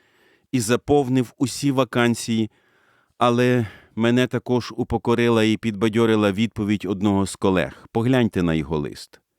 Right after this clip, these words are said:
Від Натана. Дата сімнадцятого червня дві тисячі десятого року.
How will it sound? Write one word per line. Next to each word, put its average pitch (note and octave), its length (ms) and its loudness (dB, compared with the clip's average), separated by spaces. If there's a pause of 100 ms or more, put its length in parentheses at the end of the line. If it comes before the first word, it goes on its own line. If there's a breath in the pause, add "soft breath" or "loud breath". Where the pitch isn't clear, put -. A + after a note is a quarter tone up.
(360)
Від F#2 220 -2
Натана. F#2 480 -2 (840 soft breath)
Дата G#2+ 320 0
сімнадцятого F#2+ 680 0
червня F#2 400 -2
дві E2 140 -6
тисячі F2 380 -8
десятого D#2 540 -8
року. C#2+ 360 -8